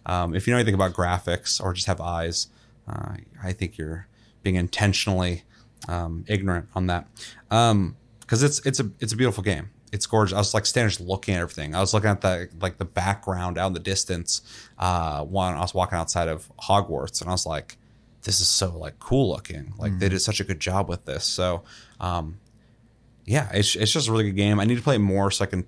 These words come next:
Speaker 1: have more to say on it, but, um, 'cause I don't wanna just, like, kinda bullshit my way through that, uh, conversation and be like, "Well, yeah, I'm not gonna fluff it." So it's, uh, it's, it's a, it's a cool game so far, and, uh, I wanna play it more. I haven't had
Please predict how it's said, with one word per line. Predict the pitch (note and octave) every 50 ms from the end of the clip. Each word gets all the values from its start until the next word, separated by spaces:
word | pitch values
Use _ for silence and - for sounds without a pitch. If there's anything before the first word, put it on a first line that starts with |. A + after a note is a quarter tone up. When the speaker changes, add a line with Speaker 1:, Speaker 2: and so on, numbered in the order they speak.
| - -
Speaker 1:
have | - G2 G#2 G2+
more | F#2 F#2+ G2 F#2
to | F2
say | - - - F2+ F2+
on | F#2 F#2+ G2
it, | G#2 G#2 G2+ - - _
but, | - F2+ F2+ F2+ F2
um, | E2+ E2+ E2+ E2 D#2+ D#2+ G2 -
'cause | - -
I |
don't | F#2+ F#2
wanna | F2+ F2
just, | - -
like, | D#2 -
kinda | - F#2+ D#2+ D2
bullshit | - E2 F2 F2 - - F2+
my | E2 D2+
way | D2 D#2+ F2+
through | - - D#2+ D#2
that, | E2 D2+ D#2+ D2+ - - _ _ _ -
uh, | - D#2+ - C#2+
conversation | - - - F2 - - - F#2 G2 - E2+
and | D#2
be | -
like, | - -
"Well, | - G#3+ C4 A#3
yeah, | - - G3+ F#3+ F#3 G3
I'm | C3+ A2
not | G2+ F#2 G2
gonna | - E2
fluff | - - - G2+ F2+ - -
it." | D2+ C#2 -
So | - - F#2+ F#2 F#2 - - - - - - - - -
it's, | G#2+ G2 - - -
uh, | G#2+ G2+ F#2+ F#2 F#2 F2+ F#2+ A2+ - _ -
it's, | - B2 - - - - - -
it's | A2+ G#2 - -
a, | B2+ B2+ B2+ A#2+
it's | A2 A2 A2 -
a | -
cool | - B2
game | A2+ C3+ C3+ A2 F#2+ - - _ _ _ -
so | - - F#2+
far, | F2+ - G2 F#2 F2 E2 - -
and, | - F#2 F#2 F#2 F#2 F#2+ F#2
uh, | F#2+ F#2+ F#2+ F#2+ F#2+
I |
wanna | F#2+ G2+ G#2 G2+
play | - G#2
it | F2+
more. | G2+ G#2+ G#2+ G#2 G#2 - - - - -
I | F#2
haven't | F#2+ A#2 A#2+ A#2+
had | B2 B2 A#2 A2+ A2 G#2+ F#2+ F#2+